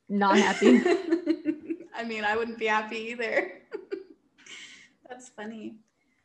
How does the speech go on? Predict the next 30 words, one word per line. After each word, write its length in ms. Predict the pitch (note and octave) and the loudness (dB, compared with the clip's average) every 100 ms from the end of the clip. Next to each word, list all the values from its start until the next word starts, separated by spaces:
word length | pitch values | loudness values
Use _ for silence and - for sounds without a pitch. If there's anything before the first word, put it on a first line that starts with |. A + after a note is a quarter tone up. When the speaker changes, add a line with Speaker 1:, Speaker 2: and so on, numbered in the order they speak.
| _ _ _ _ - | _ _ _ _ -16
Speaker 2:
Okay. 580 | D4+ D#4 C#4 C#4 - - _ _ _ _ _ _ _ _ _ | -14 -12 -14 -14 -18 -20 _ _ _ _ _ _ _ _ _
Should 220 | - D4+ B3+ | -20 -18 -16
we 80 | |
get 140 | C4 A#3+ | -12 -8
on 200 | A3 C#4 | -8 -10
to 60 | C#4 | -12
the 80 | C4 | -16
random 420 | A3+ G#3 A3 B3+ | -14 -16 -18 -20
questions? 920 | B3+ G#3 - B3 C4+ F4+ F#4+ F#4+ - _ _ _ _ _ _ _ _ - | -18 -20 -20 -18 -16 -16 -18 -20 -20 _ _ _ _ _ _ _ _ 0
Speaker 1:
Yeah. 340 | A#3+ F#3 E3+ B3 - | 2 4 0 -4 -4
Did 160 | - B3 | 0 4
we 140 | B3+ | 4
wanna 260 | B3 A#3 A#3 | 4 4 2
talk 280 | A#3+ A#3 A#3 | 2 -2 0
about 440 | G#3+ G#3 G3+ G3+ G#3+ | 2 2 2 0 -2
tomorrow? 480 | G3 D3+ D#3 A#3 D4 - _ _ _ | -4 -4 -2 -4 -4 -12 _ _ _
Speaker 2:
Oh, 220 | C#4+ D#4+ A#3 | -8 -8 -10
yes, 300 | A3+ A3 - | -12 -12 -12
sorry. 200 | G3+ F#3+ | -14 0
Speaker 1:
Give 140 | A3+ | 2
a 60 | A3+ | 4
little 260 | A3+ A3+ | 4 2
teaser? 580 | A3 A#3+ A3 A3+ A#3+ B3 | 0 0 0 2 2 2
Give 160 | C#4 C4+ | 0 -2
Speaker 2:
Of 120 | B3 | -2
Speaker 1:
a 40 | |
little 120 | B3 A#3+ A#3+ | 0 0 0
Speaker 2:
course, 220 | B3 - - | -2 -8 -14
of 220 | A#3 - | -16 -16
course. 180 | - G3+ | -8 -8